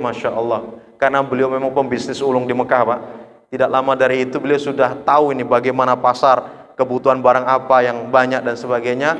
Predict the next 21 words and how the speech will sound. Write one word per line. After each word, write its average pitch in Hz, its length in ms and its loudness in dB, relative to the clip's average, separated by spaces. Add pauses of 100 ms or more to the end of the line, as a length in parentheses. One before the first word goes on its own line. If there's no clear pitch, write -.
(260)
Langsung 135 560 2
dia 131 240 2
datangkan 131 640 2
barang 135 320 4
dari 123 240 -2
Syam 120 240 0
saat 117 240 -2
itu, 120 480 -6 (240)
dan 123 160 0
tidak 123 240 2
lama 123 320 0
dari 117 240 0
itu 120 80 -6
beliau 117 160 -2
sudah 117 240 -4
menjadi 113 240 -6
saudagar 113 560 0
terkaya 117 560 0
di 113 80 -6
kota 127 720 -2
Madinah. 104 560 -6